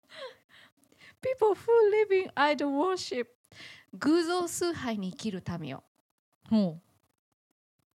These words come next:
Speaker 1: で、ペかける十八がイスラエルの民を拝めるため、
Speaker 2: うん。
Speaker 1: ペかける二十、バウンティ山の説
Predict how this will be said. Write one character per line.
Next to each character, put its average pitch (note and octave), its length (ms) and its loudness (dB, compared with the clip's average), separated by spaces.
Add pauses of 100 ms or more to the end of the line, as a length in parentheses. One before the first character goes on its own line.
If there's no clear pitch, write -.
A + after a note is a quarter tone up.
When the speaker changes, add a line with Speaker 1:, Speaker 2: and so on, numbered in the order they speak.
(140)
Speaker 1:
で、 A#3+ 100 -6
ペ D4+ 320 -4
か A3 120 -10
け G#3+ 120 -8
る F3 100 -12
十 G#3+ 160 -6
八 G3+ 300 -8
が - 260 -18 (400)
イ - 60 -10
ス C4 200 -8
ラ C#4 180 0
エ C4 60 -2
ル A3+ 100 -6
の F3+ 160 -10 (180)
民 G3 220 -4
を - 120 -12
拝 G3+ 240 -4
め G3+ 140 -4
る E3 100 -8
た D#3 140 -12
め、 G3 300 -6 (280)
Speaker 2:
う A3 40 -4
ん。 G3 400 -6
Speaker 1:
ペ B3+ 160 -4
か G3+ 120 -8
け G3 140 -6
る F3 120 -8
二 G#3+ 200 -2
十、 F#3+ 260 -8 (500)
バ A3 160 0
ウ C4+ 100 0
ン C4 80 -4
テ B3+ 120 -10
ィ B3+ 80 -4
山 A#3+ 260 -4
の G#3+ 80 -12
説 - 280 -10